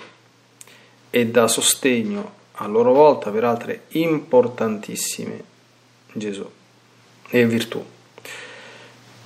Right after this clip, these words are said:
La pazienza è la capacità di portare con amore le sofferenze e le croci,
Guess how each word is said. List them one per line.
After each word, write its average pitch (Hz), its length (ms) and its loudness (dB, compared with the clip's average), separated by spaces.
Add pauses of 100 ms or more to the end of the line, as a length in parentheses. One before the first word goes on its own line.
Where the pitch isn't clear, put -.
(920)
La 120 100 6
pazienza 131 920 4
è 131 240 0 (2000)
la 110 80 2
capacità 117 800 4
di 113 420 -6 (120)
portare 113 720 0
con - 160 -2
amore 147 480 2 (340)
le 110 140 -4
sofferenze 127 840 -2 (640)
e 226 140 2
le 208 100 2
croci, - 380 -12